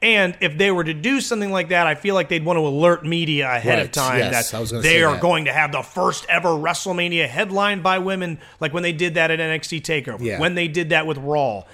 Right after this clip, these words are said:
Speaker 1: They do wanna let people know that ahead of time. I don't think they spring that on us,
Speaker 2: Right.
Speaker 1: but I thought that would have been a really good idea to put a nice shiny coat of paint on an event that kinda needed it. I don't think they will,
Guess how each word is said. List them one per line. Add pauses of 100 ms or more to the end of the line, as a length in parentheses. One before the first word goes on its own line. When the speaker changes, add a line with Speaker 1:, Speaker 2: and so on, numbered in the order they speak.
(140)
Speaker 1:
They
do
wanna
let
people
know
that
ahead
of
time.
I
don't
think
they
spring
that
on
us, (200)
Speaker 2:
Right.
Speaker 1:
but
I
thought
that
would
have
been
a
really
good
idea (460)
to
put
a
nice
shiny
coat
of
paint
on
an
event
that
kinda
needed
it. (280)
I
don't
think
they
will,